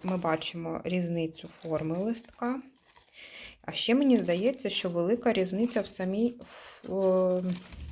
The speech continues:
с-, самому габітусі куща. Листочок меншого розміру, і мені здається, що вона доволі компактна.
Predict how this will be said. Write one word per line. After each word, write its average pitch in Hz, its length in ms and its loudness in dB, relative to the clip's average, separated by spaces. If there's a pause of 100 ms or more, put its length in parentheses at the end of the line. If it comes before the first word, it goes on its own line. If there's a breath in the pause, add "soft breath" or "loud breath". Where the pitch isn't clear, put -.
(1300 loud breath)
с-, - 380 -8
самому 208 760 6
габітусі 202 600 2
куща. - 580 -2 (560 loud breath)
Листочок 202 880 2 (300)
меншого 190 640 2
розміру, 202 640 4 (960 loud breath)
і 208 480 4
мені 202 300 6
здається, 247 400 8
що - 180 -2
вона 190 220 2
доволі 202 420 4
компактна. 175 1160 -2